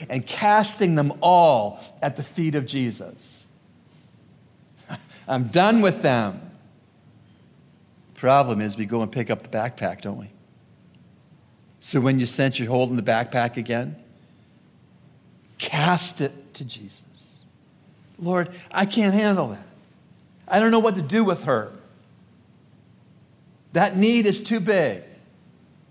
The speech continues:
Casting all your anxieties on him. Why? Because he cares for you.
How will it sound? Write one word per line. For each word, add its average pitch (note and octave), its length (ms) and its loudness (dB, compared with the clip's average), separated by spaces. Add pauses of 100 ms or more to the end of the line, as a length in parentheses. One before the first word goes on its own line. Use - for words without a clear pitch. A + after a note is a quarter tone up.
(920)
Casting E3+ 720 0
all C#3 680 4 (200)
your C#3+ 220 4
anxieties B2+ 1120 2 (340)
on B2 260 0
him. B2+ 440 2
Why? C#3+ 440 2 (300)
Because D#3+ 500 -2
he D3+ 240 -4 (500)
cares F#3+ 560 -2
for - 140 -12
you. F#2+ 200 -18